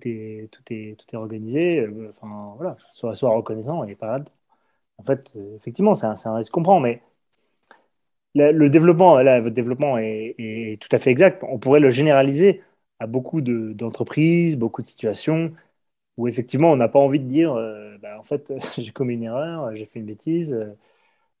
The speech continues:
euh, », et d'en payer le prix, parce que ce qui est difficile, c'est d'en payer le prix. En fait, c'est, c'est, c'est de s'humilier. C'est, c'est ça, en fait, qui est, qui est flippant. Et, et une fois de plus, j'ai, j'avais fait une fois le parallèle avec la boxe en disant,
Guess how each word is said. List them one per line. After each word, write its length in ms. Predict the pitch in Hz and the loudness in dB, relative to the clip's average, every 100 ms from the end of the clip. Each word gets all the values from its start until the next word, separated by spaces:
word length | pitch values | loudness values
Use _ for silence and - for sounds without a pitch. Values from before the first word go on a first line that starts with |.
| - | -10
euh, », 480 | 104 104 101 104 110 | -10 -10 -12 -14 -12
et 60 | 123 | -2
d'en 140 | 123 | 0
payer 180 | 120 135 | 2 2
le 60 | 127 | 2
prix, 240 | - 175 | 2 0
parce 180 | 131 117 | 0 -10
que 60 | - | -12
ce 80 | - | -12
qui 80 | |
est 20 | 123 | -10
difficile, 320 | 117 - 175 | -10 -10 -10
c'est 60 | |
d'en 120 | 131 113 | -8 -6
payer 160 | 123 | -4
le 40 | 123 | -6
prix. 280 | - 147 _ _ _ _ _ _ _ _ _ _ _ _ _ _ _ _ _ | -8 -8 _ _ _ _ _ _ _ _ _ _ _ _ _ _ _ _ _
En 40 | |
fait, 140 | - 135 | -2 0
c'est, 140 | 127 | -2
c'est, 220 | 117 117 | -4 -6
c'est 160 | 107 - | -6 -8
de 80 | 104 | -10
s'humilier. 540 | 123 131 151 160 151 - _ _ _ _ | -4 0 6 4 4 -10 _ _ _ _
C'est, 680 | - 120 113 110 110 110 110 | -8 -4 -2 -4 -8 -8 -8
c'est 120 | - | -6
ça, 180 | 123 185 | 4 6
en 80 | 123 | 6
fait, 240 | - 117 | 2 -2
qui 100 | - | -2
est, 640 | 110 107 104 104 101 101 104 | -6 -6 -8 -8 -10 -14 -12
qui 80 | - | -8
est 20 | |
flippant. 500 | - 117 120 120 _ _ - | -4 0 0 0 _ _ -12
Et, 80 | |
et 320 | 110 110 120 120 | -10 -6 -2 -2
une 80 | |
fois 120 | 113 120 | 0 0
de 40 | |
plus, 140 | 170 | 6
j'ai, 360 | 151 117 117 127 _ | 6 6 2 -4 _
j'avais 180 | - 110 | -6 -4
fait 140 | - | 0
une 80 | 135 | 2
fois 120 | 113 | 2
le 60 | 123 | 2
parallèle 320 | 127 120 131 | 6 6 6
avec 280 | 117 113 - | 4 0 -2
la 80 | 113 | 4
boxe 320 | 170 180 - | 4 4 -2
en 60 | 113 | -8
disant, 400 | 107 151 170 - | 2 2 2 -4